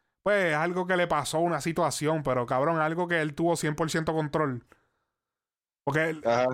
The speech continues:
Speaker 1: él tuvo cien por ciento control de no mostrar esa parte de atrás de la cadena. Es como que decidiste mostrarla. Es como
Speaker 2: Porque
Speaker 1: que
Speaker 2: también, también uno se puede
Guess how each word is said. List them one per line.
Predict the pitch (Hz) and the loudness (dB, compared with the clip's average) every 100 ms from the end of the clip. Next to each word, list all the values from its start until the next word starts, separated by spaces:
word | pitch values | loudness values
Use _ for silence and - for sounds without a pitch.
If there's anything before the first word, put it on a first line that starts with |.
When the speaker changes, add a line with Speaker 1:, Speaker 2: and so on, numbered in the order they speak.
| 123 151 | -4 -2
Speaker 1:
él | 165 165 | -2 -2
tuvo | 196 208 196 | 0 2 2
cien | 208 185 | -2 -2
por | 196 | -2
ciento | 208 196 | 0 0
control | 196 185 202 196 | 0 0 0 0
de | 156 | 0
no | 139 | 0
mostrar | 160 - 170 170 | -2 -2 -2 0
esa | 165 165 | 0 -2
parte | 160 156 | -2 0
de | 165 | 0
atrás | 156 156 | 0 0
de | 156 | 0
la | 151 | 0
cadena. | 147 139 127 127 | 2 0 0 -2
Es | |
como | 151 151 | 0 0
que | 147 | 0
decidiste | 135 135 139 139 170 | 0 0 -2 0 0
mostrarla. | 165 160 147 127 101 _ _ _ _ _ _ _ _ _ _ _ _ _ _ - | 0 0 0 0 -6 _ _ _ _ _ _ _ _ _ _ _ _ _ _ -8
Es | 120 | -4
como | - 156 | 0 2
Speaker 2:
Porque | 156 | 2
Speaker 1:
que | 131 | 2
Speaker 2:
también, | 151 151 165 185 160 151 | 2 2 2 0 -2 -2
también | 151 147 147 175 | 0 2 2 2
uno | 185 175 | 0 0
se | 180 | 0
puede | 185 185 180 170 | 2 2 2 0